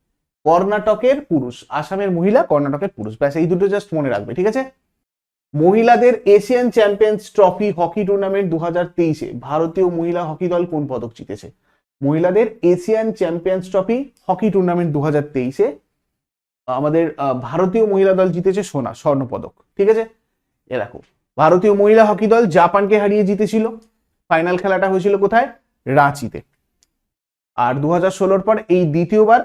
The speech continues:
এই এশিয়ান চ্যাম্পিয়ন্স ট্রফি জিতেছে আমাদের ভারতের মহিলা হকি দল। তারপরে হচ্ছে তোমার দু হাজার তেইশ সালের সুলতান অফ জোহর কাপ,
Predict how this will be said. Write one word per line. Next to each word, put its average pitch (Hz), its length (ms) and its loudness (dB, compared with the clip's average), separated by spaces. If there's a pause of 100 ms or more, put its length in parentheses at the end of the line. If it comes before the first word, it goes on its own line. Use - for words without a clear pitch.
এই 170 120 0
এশিয়ান 160 400 -4
চ্যাম্পিয়ন্স 175 440 -6
ট্রফি 175 240 -2
জিতেছে 147 460 -4
আমাদের 147 240 -4
ভারতের 143 460 -4 (500)
মহিলা 139 220 -2
হকি - 200 -16
দল। - 140 -20 (1500)
তারপরে 226 360 6
হচ্ছে 247 240 4
তোমার 247 240 4 (140)
দু 190 180 2
হাজার 220 300 4
তেইশ 226 360 -2
সালের 240 220 2
সুলতান 226 540 0
অফ 190 240 4
জোহর 185 300 0
কাপ, 117 240 -2